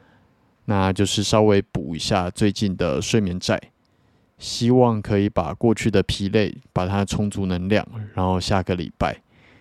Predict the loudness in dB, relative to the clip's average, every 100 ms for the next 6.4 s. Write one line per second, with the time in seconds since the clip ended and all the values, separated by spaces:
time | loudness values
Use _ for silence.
0 | _ _ 0 2 0 -4 -2 -4 -2 -4
1 | -4 -4 -6 -8 _ _ _ _ _ _
2 | _ _ _ _ _ _ _ _ _ _
3 | _ _ 2 2 4 2 4 4 4 2
4 | 0 0 0 2 4 4 4 4 2 0
5 | -4 -2 0 2 2 2 2 0 -2 -4
6 | -2 -4 -6 -10